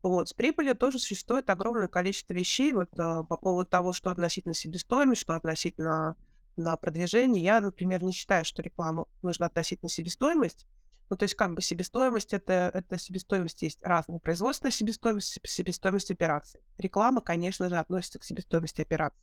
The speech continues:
да, для того, чтобы обеспечить вашему бизнесу, м, э, продвижение,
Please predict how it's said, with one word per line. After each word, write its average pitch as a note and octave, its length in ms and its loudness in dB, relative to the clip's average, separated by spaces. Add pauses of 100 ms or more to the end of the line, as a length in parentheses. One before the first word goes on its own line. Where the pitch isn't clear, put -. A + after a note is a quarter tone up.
(120)
да, G3 180 2 (460)
для F#3+ 80 -6
того, F#3 200 4
чтобы F3 220 -2
обеспечить F3 520 -2
вашему E3+ 320 -2
бизнесу, E3+ 540 -6 (300)
м, F#3 460 0 (920)
э, G3 640 4
продвижение, B3+ 680 2